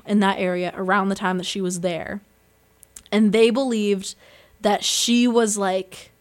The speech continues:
someone who was, like, immune to, like, tuberculosis, or someone that was, like, going out there spreading the tuberculosis so that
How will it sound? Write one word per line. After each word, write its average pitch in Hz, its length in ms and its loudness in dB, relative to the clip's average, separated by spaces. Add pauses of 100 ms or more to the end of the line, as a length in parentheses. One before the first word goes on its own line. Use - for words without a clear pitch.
(520)
someone 208 580 2
who 202 180 0
was, 196 160 2
like, 180 160 -6 (100)
immune 208 720 0
to, 196 400 -2
like, 190 260 -6
tuberculosis, 196 800 -2
or 196 80 -4
someone 196 360 0
that 190 120 0
was, 190 140 -2
like, 180 200 -4
going 196 340 -2 (100)
out 226 220 4
there 202 180 -4
spreading 233 680 -2
the 214 80 -2
tuberculosis 180 1200 -8 (400)
so 214 320 0
that 190 600 2